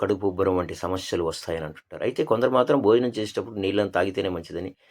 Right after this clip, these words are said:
ఇది ఆహారంతో సరిగ్గా కలుస్తుందని, ఆహారం సులభంగా జీర్ణం అయ్యేందుకు నీళ్ళు ఎంతగానో దోహదపడతాయి అంటున్నారు. అయితే వీటిలో ఏది నిజం,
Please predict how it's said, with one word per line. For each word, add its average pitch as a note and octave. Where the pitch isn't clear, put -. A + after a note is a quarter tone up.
ఇది A#2
ఆహారంతో B2
సరిగ్గా G2
కలుస్తుందని, F#2+
ఆహారం G2
సులభంగా F#2
జీర్ణం F#2
అయ్యేందుకు E2+
నీళ్ళు G2
ఎంతగానో E2+
దోహదపడతాయి E2+
అంటున్నారు. -
అయితే C#3
వీటిలో D#3
ఏది C#3+
నిజం, A#2